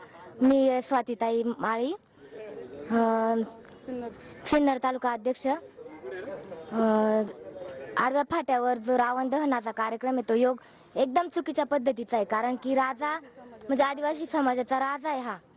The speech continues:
आणि खरं म्हटलं तर त्यांनी ना, त्याला म्हणतात की सीतानी, सीताला पळवलं, पण त्यांनी सीताला पाच बोटं पण लावलेली नाही. आज समाजामध्ये एवढं गुन्हे होऊ राहिले, अक्षरशः एवढं म्हणजे बलात्कार, आ-, म्हणजे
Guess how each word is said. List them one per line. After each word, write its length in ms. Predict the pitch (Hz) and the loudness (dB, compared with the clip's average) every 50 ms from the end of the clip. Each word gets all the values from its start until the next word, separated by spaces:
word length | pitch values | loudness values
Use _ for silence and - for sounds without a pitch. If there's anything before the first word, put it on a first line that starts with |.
| - - - - - - - - - - | -20 -20 -20 -20 -20 -20 -20 -16 -6 0
आणि 440 | - 202 247 269 277 277 277 277 254 - | 2 2 4 4 4 4 4 2 0 2
खरं 200 | 294 330 339 339 | 2 2 2 2
म्हटलं 300 | 349 330 285 294 302 294 | 0 -2 0 0 2 2
तर 40 | 285 | 2
त्यांनी 320 | 262 311 320 330 330 311 | 2 0 0 0 0 0
ना, 240 | 269 254 254 269 277 _ _ _ _ _ _ _ _ _ - - | 0 0 -2 -4 -8 _ _ _ _ _ _ _ _ _ 0 0
त्याला 180 | 311 339 370 | 2 2 2
म्हणतात 260 | 392 381 339 277 330 277 262 | 0 -2 0 0 -2 -2 -2
की 80 | 311 | -4
सीतानी, 440 | 262 - 349 - 269 285 285 285 285 - - | 0 0 2 2 2 0 2 0 -2 -4 -6
सीताला 360 | - - 302 - 294 277 269 | -6 -6 0 0 2 0 0
पळवलं, 420 | 269 - 285 277 269 254 254 226 202 | 0 0 0 2 2 2 2 2 0
पण 180 | - 254 247 | 0 -2 -2
त्यांनी 240 | 247 - 311 359 - | 0 2 0 0 0
सीताला 320 | 359 277 - 302 285 277 | -4 0 0 0 0 0
पाच 260 | 277 - 285 285 269 254 | -2 -2 -2 -4 -4 -4
बोटं 260 | 254 294 285 - 294 | -2 -2 -2 -2 -2
पण 160 | 233 302 294 | -2 -2 0
लावलेली 340 | 285 269 269 277 277 277 285 | 2 0 0 0 0 -2 0
नाही. 120 | 277 240 - - - - - - - | -2 -4 -6 -10 -20 -20 -14 -4 0
आज 140 | - 311 - - | 0 0 0 0
समाजामध्ये 720 | 415 349 320 302 294 262 302 285 285 311 330 269 311 311 330 320 - - - - - - - | -2 0 0 -2 -2 -2 -2 0 0 0 0 0 0 -2 -2 -4 -10 -20 -20 -20 -12 0 2
एवढं 440 | 302 320 359 370 370 359 359 349 339 269 262 | 4 4 4 4 2 2 2 0 -2 -2 -4
गुन्हे 220 | 349 392 415 415 | -4 -2 0 0
होऊ 160 | 381 359 339 330 | 2 2 2 2
राहिले, 340 | 320 285 262 247 226 180 175 - - - - 240 | 2 0 0 -2 -4 -6 -6 -10 -20 -16 -6 -4
अक्षरशः 500 | 254 302 285 349 285 262 262 247 220 170 - - - - - - - - - 262 | -4 -2 0 -2 -2 0 0 -2 -2 -2 -6 -14 -20 -20 -20 -20 -20 -10 -2 2
एवढं 360 | 294 320 359 359 339 349 349 | 2 2 4 4 2 2 0
म्हणजे 220 | 339 330 269 294 | 0 -2 -4 -2
बलात्कार, 600 | 240 269 277 285 277 269 _ - 294 269 269 262 254 240 - - - - - | 0 0 0 0 0 -2 _ -4 -4 -2 -2 -4 -6 -10 -18 -20 -16 -10 -8
आ-, 80 | 247 254 247 - - - - | -8 -8 -8 -12 -14 -4 2
म्हणजे 280 | 240 285 294 349 330 | 2 2 4 4 2